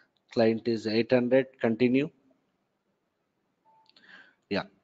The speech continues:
one entry chosen. So for this material and plant, we have one storage location. Okay. Now if I want to insert material master data, click on what? New entries,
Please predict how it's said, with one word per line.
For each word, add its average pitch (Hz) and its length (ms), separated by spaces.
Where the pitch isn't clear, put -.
one 131 260
entry 123 320
chosen. 98 420
So 117 140
for 123 180
this 127 480
material 135 580
and 135 140
plant, 143 460
we 131 80
have 131 160
one 139 260
storage 147 580
location. 104 540
Okay. 160 340
Now 131 60
if 143 200
I 143 120
want 151 280
to 165 60
insert 147 460
material 131 360
master 131 280
data, 139 140
click 151 260
on 139 140
what? 113 280
New 131 160
entries, 90 640